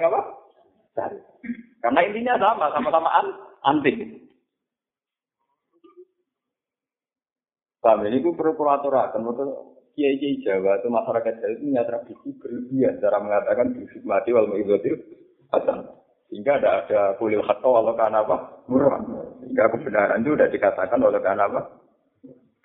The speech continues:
Ini kalau kita nggak bi-, belum bicara tobat, itu ada babnya sendiri tentang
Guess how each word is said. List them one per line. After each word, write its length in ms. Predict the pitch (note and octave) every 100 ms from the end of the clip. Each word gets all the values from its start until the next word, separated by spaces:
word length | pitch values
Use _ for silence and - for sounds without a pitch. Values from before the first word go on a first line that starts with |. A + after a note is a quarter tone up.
| _ _ _ _ _ _ _ _ _ _ _ _ _ -
Ini 120 | C#3+ F#3+
kalau 240 | F#3 F3
kita 400 | F3 E3+ F3 D#3
nggak 180 | C3 B2
bi-, 160 | C3+ C3 -
belum 160 | B2+
bicara 320 | A#2+ A#2 A2+ A2
tobat, 400 | A2 - G2+ F#2
itu 160 | G2
ada 240 | C#3 - G#2
babnya 400 | - F#2+ G2+ G2+
sendiri 320 | G2+ G2+ G2
tentang 320 | G2 F2 G2